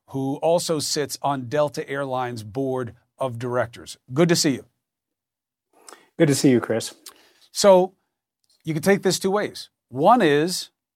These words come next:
Speaker 1: aha, you knew you had a problem and you moved too slow. Or they have been on top of this and monitoring it, and now they know they have to do more for this kind of engine in terms of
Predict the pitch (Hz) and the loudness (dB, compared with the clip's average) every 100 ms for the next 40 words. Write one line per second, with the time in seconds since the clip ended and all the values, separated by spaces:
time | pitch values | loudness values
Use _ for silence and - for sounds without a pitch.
0 | - 131 185 302 254 - _ 113 135 156 | -2 4 8 8 8 4 _ -6 -2 2
1 | 202 330 254 160 131 117 98 117 98 107 | 6 8 8 4 0 -2 -6 -8 -8 -8
2 | 92 139 156 165 208 208 202 165 - 131 | -8 -4 0 2 2 2 -2 -4 -2 -4
3 | 92 _ _ _ 240 294 175 117 135 175 | -6 _ _ _ 8 10 10 8 4 -2
4 | _ _ _ _ _ _ _ _ _ 131 | _ _ _ _ _ _ _ _ _ 2
5 | 185 220 233 196 196 151 190 180 175 170 | 6 6 6 6 4 6 4 6 4 6
6 | 208 202 175 170 170 151 175 196 185 156 | 6 6 0 0 0 2 6 6 6 2
7 | 147 143 143 160 147 151 185 185 160 160 | 0 0 -2 -2 -2 2 4 6 4 2
8 | 160 190 147 104 92 _ _ _ 139 165 | 4 6 6 2 -12 _ _ _ 2 4
9 | 147 156 - 143 151 151 147 139 131 151 | 6 4 2 -4 -2 0 2 2 2 -2
10 | 147 151 156 147 139 143 123 135 131 156 | -4 -2 0 0 0 -2 -4 -6 -4 -4
11 | 147 135 | -2 -4